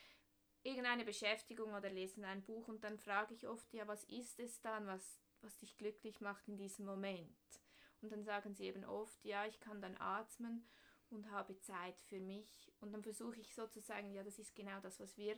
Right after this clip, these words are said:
hier im Now auch vermitteln möchten mit der Meditation. Das heißt eben, wie du sagst, auch nicht,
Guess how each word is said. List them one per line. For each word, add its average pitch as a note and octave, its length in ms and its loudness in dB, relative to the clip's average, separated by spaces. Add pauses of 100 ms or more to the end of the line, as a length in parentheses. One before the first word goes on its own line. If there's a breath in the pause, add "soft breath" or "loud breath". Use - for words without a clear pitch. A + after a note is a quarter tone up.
(180)
hier A3 180 2
im G#3+ 100 0
Now G3 380 4
auch F#3+ 80 -4
vermitteln G#3 560 -2
möchten F#3+ 600 -2
mit G#3+ 340 -6
der G3+ 80 -2
Meditation. G3 760 -2
Das F#3 180 -8
heißt F#3 280 -6
eben, G3+ 220 -4
wie G3+ 80 -6
du G3+ 100 -8
sagst, G3 380 -4
auch G#3 240 2
nicht, A3 220 -6